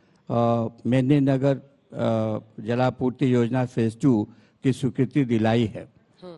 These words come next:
Speaker 1: और, अ, मुझे उम्मीद है कि उस पर जल्द ही कार्य शुरू होगा।
Speaker 2: दिल्ली के अलावा एक और राज्य जहां पर मुख्यमंत्री जी जेल में थे, अब उनकी जगह दूसरे मुख्यमंत्री, हालांकि दिल्ली वाले वहीं सीएम कंटिन्यू कर रहे हैं,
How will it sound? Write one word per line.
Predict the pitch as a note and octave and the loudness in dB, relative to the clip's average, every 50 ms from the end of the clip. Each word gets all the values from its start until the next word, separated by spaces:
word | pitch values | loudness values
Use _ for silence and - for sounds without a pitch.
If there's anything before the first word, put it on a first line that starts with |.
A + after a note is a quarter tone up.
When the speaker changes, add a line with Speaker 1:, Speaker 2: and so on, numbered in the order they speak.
| - | -2
Speaker 1:
और, | A#2+ B2+ C3 C3+ C3+ C#3 C#3 C#3 C3+ - - _ _ _ _ _ _ _ _ _ - - _ _ - - | 0 2 2 2 2 4 2 2 0 -2 -6 _ _ _ _ _ _ _ _ _ -20 -20 _ _ -12 -8
अ, | A#2 A2+ A2 A2 G#2+ G#2+ G2+ - - - - - | -6 -4 -2 -2 -2 -2 -4 -4 -8 -12 -6 -2
मुझे | B2 B2 A#2 C#3+ | -2 2 4 4
उम्मीद | D3 C3+ C3+ C#3 D3+ E3 E3+ C3+ C3+ | 4 6 6 6 6 6 4 4 0
है | B2+ C3 C3+ | -2 -2 -2
कि | C3 - D3 | 0 0 0
उस | C3+ A#2 - | 0 0 0
पर | - C#3 C3 | -2 -2 -2
जल्द | A#2 A2 B2+ B2 A#2+ A2+ | 0 0 0 0 0 2
ही | D3 D#3 | 0 -2
कार्य | - - A#2 A2+ C3 E3+ G#3 - - _ _ _ _ - | -2 -2 -4 -2 -2 -2 -4 -4 -8 _ _ _ _ -20
शुरू | - - - D#3+ D3 C#3 C3+ A2+ | -14 -4 0 0 2 2 2 0
होगा। | F#2+ G#2 F#2 D#2+ - - - _ _ - | 0 -2 -6 -8 -14 -20 -20 _ _ -10
Speaker 2:
दिल्ली | D4 C#4+ D4+ E4 F#4+ - | -8 -6 -4 -4 -4 -2
के | F#4 F#4 | -2 -2
अलावा | F4 D#4+ D#4+ E4+ F#4+ | 0 0 0 0 -2
एक | F#4+ E4 E4+ F#4 F#4 F#4 | -2 0 -2 -2 -2 0
और | D#4 D#4 D4+ | -2 -2 0
राज्य | C4+ B3+ B3+ C4 A3 C#4+ D4 | 2 0 0 0 0 -4 -2
जहां | B3 C4 A3+ B3 C4 | -2 0 0 -2 -2
पर | - D4+ D#4 C#4 | 0 0 0 0
मुख्यमंत्री | B3+ A#3+ A#3+ - C#4 C4 B3+ B3+ A#3 - C#4 D4 D4+ D#4+ E4 E4 C#4+ - _ _ _ _ _ G#3 | -2 -4 -4 -4 -4 -2 -2 -4 -4 -4 -2 -2 0 -2 -2 -4 -8 -12 _ _ _ _ _ -18
जी | G3+ F#3+ B3 A3+ | -10 -8 -6 -6
जेल | F3+ G#3+ A#3+ B3+ C4+ | 0 2 2 2 2
में | C4+ C4 B3+ | 0 -4 -4
थे, | C4 D4 | -2 -4
अब | D#4+ E4 D4+ | -6 -4 -6
उनकी | E4+ E4 C4 E4+ | -10 -10 -8 -6
जगह | C#4 D#4+ C#4+ D4+ | -6 -4 -4 -2
दूसरे | A#3+ B3+ B3+ B3 D#4 D4+ | -4 -4 -6 -6 -6 -6
मुख्यमंत्री, | C#4 C4 - C4 B3 A#3+ A#3 F#3 C#4 | -6 -6 -6 -6 -8 -8 -8 -8 -8
हालांकि | D4 D4 C4+ C4 C4 C4+ A#3+ | -6 -4 -4 -4 -4 -6 -4
दिल्ली | G3 A#3+ A#3+ B3 C4 | -4 -2 -2 -2 -4
वाले | B3+ B3 A#3 A#3+ A#3 | -2 -4 -4 -4 -4
वहीं | A3 A3+ A#3+ B3 G#3+ | -4 -4 -4 -4 -8
सीएम | - - - A#3 A3+ A3 F#3+ | -10 -12 -6 -4 -4 -4 -2
कंटिन्यू | - G3+ F#3 D#3+ G3+ F#3+ F#3+ F#3 F3 | -4 -6 -6 -6 -8 -6 -6 -6 -6
कर | - F3+ D3+ | -6 -8 -8
रहे | C#3 D#3 D#3 | -8 -8 -10
हैं, | D3 D3 | -10 -12